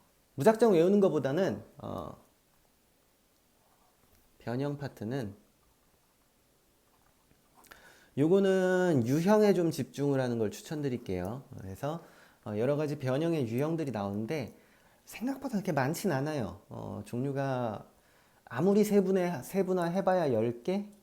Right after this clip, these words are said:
뭐, 요 정도인데 그 열 개도, 어, 솔직히 한 여섯 종류 정도는 굉장히 쉬워요. 어, 어려운 변형 자체가 없으니까, 어, 요거는 유형을 파악하고, 어, 기억을 해두자, 유형을.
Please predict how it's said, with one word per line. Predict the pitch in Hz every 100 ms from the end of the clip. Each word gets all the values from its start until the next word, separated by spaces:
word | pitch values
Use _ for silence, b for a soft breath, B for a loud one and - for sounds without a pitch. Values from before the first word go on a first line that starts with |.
| _
뭐, | 135 117
요 |
정도인데 | 113 147 135 117 104 110 123 90 B B B B B -
그 | 165
열 | 127 120 120
개도, | 175 208 180 101 - b b b b b _
어, | - 50 - - - _ _ _ _ _ _ _ _
솔직히 | - 180 180 170
한 | 123 - - 120
여섯 | 123 165
종류 | 160 156
정도는 | 143 139 135
굉장히 | 127 123 147 120
쉬워요. | - 190 156 92 - _
어, | - 92
어려운 | 113 113 131 131 120
변형 | 107 110
자체가 | 110 - - 123
없으니까, | 95 - 131 127 - 90 90 117 143 -
어, | -
요거는 | 98 95 98 139 165 131
유형을 | 104 120 110 104
파악하고, | 139 147 147 110 107 160 202 - _ _
어, | - 101 -
기억을 | - - 127 175 180
해두자, | 151 127 113
유형을. | 95 98 104 92